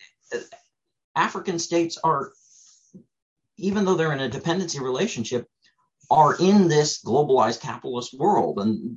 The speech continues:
the reason they're dependent is because of that world. And the reason that, that France Afrique persists in some form or another is due to the world capitalist system and is, and France's place in the world capitalist system as much as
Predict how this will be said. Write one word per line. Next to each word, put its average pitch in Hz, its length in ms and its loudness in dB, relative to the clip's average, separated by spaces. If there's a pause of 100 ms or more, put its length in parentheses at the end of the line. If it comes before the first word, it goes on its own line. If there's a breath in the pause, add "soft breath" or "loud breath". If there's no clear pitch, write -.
the 135 180 2
reason 139 600 2
they're 110 160 2
dependent 113 480 -4
is 127 100 -4
because 123 420 -2
of 110 140 -4
that 78 260 -6
world. 76 380 -10
And 113 100 -6
the 120 100 -4
reason 123 600 -4
that, 101 160 -4 (640 soft breath)
that 110 400 -4
France 120 240 -4
Afrique 110 500 -4 (180)
persists - 760 -4
in 110 180 -2
some 123 220 -2
form 113 200 0
or 101 60 0
another 107 420 0 (320 loud breath)
is 139 240 -4
due 113 240 2
to 107 80 -2
the 95 80 -2
world 98 200 -2
capitalist 90 460 -6
system 92 300 -8
and 85 80 -16
is, - 220 -16 (840)
and 123 200 0
France's 131 760 -2
place - 560 -4
in 104 140 -6
the 87 40 -8
world 78 240 -8
capitalist - 480 -14
system - 400 -14
as - 180 -12
much 90 280 -6
as 82 540 -10